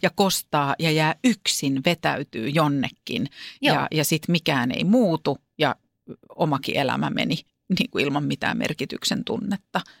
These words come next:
Speaker 1: ja
Speaker 2: Mm-hmm.
Speaker 1: ilman muita ihmisiä.
Speaker 2: Oliko tämä sinun loppuväitteesi kautta lausumasi vai oliks niinku?
Speaker 1: Öö, no must-, ne on tullut tässä aika hyvin just toi, että jokainen valitsee omat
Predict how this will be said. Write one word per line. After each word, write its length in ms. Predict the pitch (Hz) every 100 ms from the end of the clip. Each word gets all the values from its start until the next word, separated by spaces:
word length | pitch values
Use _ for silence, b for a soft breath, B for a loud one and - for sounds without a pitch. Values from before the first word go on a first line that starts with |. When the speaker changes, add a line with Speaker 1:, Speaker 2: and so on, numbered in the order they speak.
| 285
Speaker 1:
ja 60 | 233
Speaker 2:
Mm-hmm. 140 | 160
Speaker 1:
ilman 200 | 151 139
muita 300 | 143 139 - -
ihmisiä. 540 | - - 190 - 185 - _ _ _ _ _ _ b b b b b b -
Speaker 2:
Oliko 240 | 392 247
tämä 260 | 220 208 202
sinun 340 | 185 170 165 - - _ _
loppuväitteesi 1600 | - 294 - 160 - - - - - 175 147 - _ 147 135 -
kautta 540 | - 139 127 _ - 147
lausumasi 760 | 156 151 156 139 143 143 151
vai 300 | 160 151 147 - _ _ _ _ _ _ _ -
oliks 320 | 175 160 -
niinku? 340 | 156 143 170 175 B B _ _ _ _ _ _ -
Speaker 1:
Öö, 460 | 202 202 202 196 202 B B
no 120 | 226 240
must-, 440 | 247 294 - 247
ne 80 | 277
on 100 | 269
tullut 300 | 330 285 185
tässä 180 | 185 190
aika 160 | 180
hyvin 220 | 185 180 170
just 160 | 160
toi, 100 | - 156
että 100 | 165
jokainen 340 | - 151 151
valitsee 420 | 156 147 - 160
omat 240 | 160 160